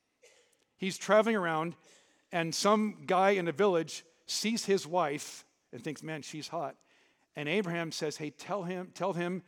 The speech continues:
that I'm your brother, that you're my sister, and just go with him."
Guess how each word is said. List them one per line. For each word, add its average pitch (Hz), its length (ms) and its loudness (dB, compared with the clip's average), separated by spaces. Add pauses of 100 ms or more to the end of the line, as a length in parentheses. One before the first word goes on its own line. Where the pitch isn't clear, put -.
(360)
that 156 140 -6
I'm 156 220 -6
your 143 260 -6
brother, 131 400 -4
that 123 160 -12
you're 156 100 -8
my 143 80 -8
sister, 123 500 -8 (1120)
and 160 180 -6
just 127 240 -8
go 175 140 4
with 165 220 0
him." 107 240 -10